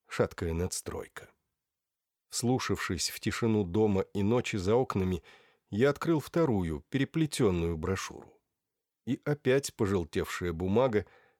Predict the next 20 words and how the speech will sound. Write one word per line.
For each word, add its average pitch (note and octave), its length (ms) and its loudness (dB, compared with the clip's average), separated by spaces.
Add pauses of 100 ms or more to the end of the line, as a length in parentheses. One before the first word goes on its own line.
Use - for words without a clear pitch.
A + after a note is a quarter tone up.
(120)
старомодный C#3 640 2
шрифт A2 640 -2
засвидетельствовали, G#2+ 1200 -2 (380)
что - 240 -2
передо D3+ 300 2
мной E3+ 280 4
вправду C3+ 600 2
издание G2 540 2
довоенных E2 680 -2
времен. E2+ 360 -6 (1300)
Как F#3+ 340 4
достичь B2 800 -2
иных F2+ 460 -2
миров? - 560 -4 (1300)
Чтобы G#2+ 280 0
добраться G2 560 2
до F#2+ 160 0
звезд, D3+ 500 -2
даже F2 320 -2
ближайших, A2 680 0